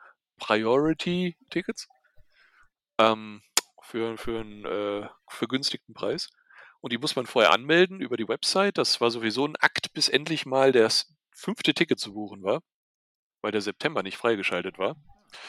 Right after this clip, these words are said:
Dann hab ich alle-, alles reserviert, dann hab ich das vom ersten September ausgedruckt, dann wollte ich die anderen zwei ausdrucken heute und dann zeigt mir die E-Mail nicht mehr diese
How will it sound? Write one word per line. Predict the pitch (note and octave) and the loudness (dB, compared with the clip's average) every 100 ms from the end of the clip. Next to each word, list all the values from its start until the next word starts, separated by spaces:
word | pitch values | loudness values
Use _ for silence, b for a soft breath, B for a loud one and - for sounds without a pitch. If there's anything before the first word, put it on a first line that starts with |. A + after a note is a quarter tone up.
| B B B B B B B B _ _ | B B B B B B B B _ _
Dann | - F3 G#3+ F#3 D3 C#3 | 4 10 12 12 10 10
hab | G3+ | 8
ich | G3 - | 6 6
alle-, | C3+ C3 D3 - | 8 6 4 2
alles | A#2+ B2+ B2+ - | 4 4 2 0
reserviert, | B2 A2+ C#3 - | 2 6 6 8
dann | D3 C3+ | 8 6
hab | D#3 | 4
ich | |
das | - C#3 | 0 -2
vom | C#3+ C3 | -2 2
ersten | D3 D3+ D3 | 2 2 -2
September | C#3+ - D3 C#3+ C3 | -4 0 0 4 4
ausgedruckt, | F#3+ - - B2+ E3 - - - A#2+ | 4 -2 -6 0 0 0 -8 -2 0
dann | B2 | 4
wollte | D3+ D3 | 4 4
ich | |
die | - D3+ | 2 4
anderen | F#3 A#2 A2 | 4 2 -2
zwei | - G#2+ | 2 2
ausdrucken | G2 A2 - A#2 - | 4 0 -4 -10 -10
heute | A2+ A#2 - D#3 E3 | -2 -2 0 -2 -2
und | B2 | -2
dann | A#2+ A#2+ | -2 0
zeigt | B2 B2 - | 0 0 -2
mir | |
die | C#3+ A2 | -6 -6
E-Mail | A2 B2 | -2 -2
nicht | B2+ - | -2 -4
mehr | D3 | -6
diese | C#3+ D3 C#3+ | -2 2 2